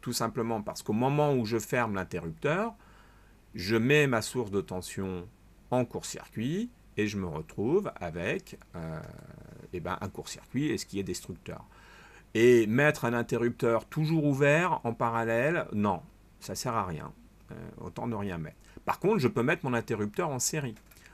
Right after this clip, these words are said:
Je peux faire des discontinuités de courant avec, euh, de, avec une source de tension. Mais je ne peux pas le mettre en parallèle de ma source. Ça, c'est interdit. Donc, à savoir, dans les règles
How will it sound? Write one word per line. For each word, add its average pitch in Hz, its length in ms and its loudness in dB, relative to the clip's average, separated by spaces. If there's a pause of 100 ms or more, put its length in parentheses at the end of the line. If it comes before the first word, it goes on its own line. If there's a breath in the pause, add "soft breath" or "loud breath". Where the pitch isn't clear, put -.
(120)
Je 98 140 0
peux 147 440 4 (280 loud breath)
faire 165 300 2
des 131 100 2
discontinuités 127 960 0
de 107 100 0
courant 123 680 -2 (540 loud breath)
avec, 113 560 2 (180)
euh, 92 240 -4
de, 87 240 -8
avec 113 320 -4
une 110 80 -2
source 165 220 0
de 147 80 2
tension. 135 420 -6 (280)
Mais 147 280 2
je 170 80 0
ne 156 100 0
peux 135 160 0
pas 143 200 0
le 127 100 -2
mettre 110 300 -4
en 104 80 -6
parallèle 87 580 -8 (140)
de 101 100 -12
ma 92 160 -10
source. - 460 -12 (100)
Ça, - 160 -10
c'est - 240 -12
interdit. - 420 -16 (1120 loud breath)
Donc, 82 200 -6 (500)
à 95 100 0
savoir, 90 600 -2
dans 98 160 0
les 95 100 -2
règles 104 420 0